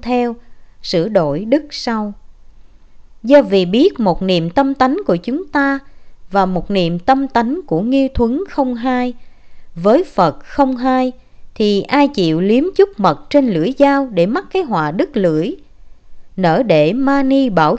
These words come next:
Châu tùy ý mưa ra các báu, bị chìm đắm vĩnh viễn trong nhà xí,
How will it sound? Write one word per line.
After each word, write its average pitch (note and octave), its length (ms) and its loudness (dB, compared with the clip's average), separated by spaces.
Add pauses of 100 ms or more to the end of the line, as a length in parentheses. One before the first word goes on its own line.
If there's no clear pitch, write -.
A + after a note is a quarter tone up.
Châu C4+ 300 4 (100)
tùy F3 200 2
ý G3 280 -2
mưa C4 380 2
ra C4 160 2
các D#4+ 260 -8
báu, A3 340 -2 (460)
bị G3 180 2
chìm F#3+ 320 -2
đắm G#3+ 360 -2
vĩnh G3 240 0
viễn E3+ 320 -2
trong C#4 240 -2
nhà F3+ 280 -2
xí, A#3 400 -2